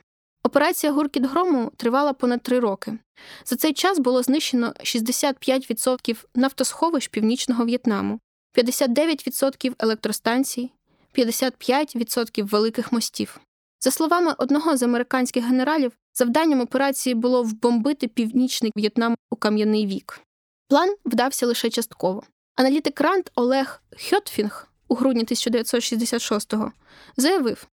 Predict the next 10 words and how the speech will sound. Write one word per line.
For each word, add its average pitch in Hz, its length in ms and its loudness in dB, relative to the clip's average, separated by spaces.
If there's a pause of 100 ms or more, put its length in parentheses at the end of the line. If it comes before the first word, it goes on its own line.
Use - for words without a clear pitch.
(560)
"Бомбардування 254 720 2
спричиняє 285 540 -2
достатньо 240 800 0
ненавмисних 233 720 -4
збитків 262 420 -6 (100)
і 233 100 -4
жертв 269 460 0
серед 240 260 -2
цивільного 247 440 -4
населення, 214 640 -2